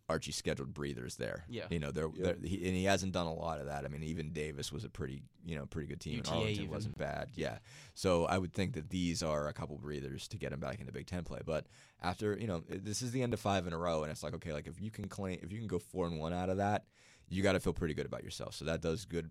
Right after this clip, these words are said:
Speaker 1: for, for them in terms of confidence and everything like that. Like, it, um, and, and, and it does matter to,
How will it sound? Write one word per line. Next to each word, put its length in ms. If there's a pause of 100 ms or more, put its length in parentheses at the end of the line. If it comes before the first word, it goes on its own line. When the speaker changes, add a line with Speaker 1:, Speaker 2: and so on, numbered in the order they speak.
Speaker 1:
for, 160
for 120
them 140
in 60
terms 180
of 80
confidence 580
and 80
everything 240
like 140
that. 240
Like, 140
it, 160 (480)
um, 380
and, 100
and, 200
and 180
it 100
does 260
matter 460
to, 500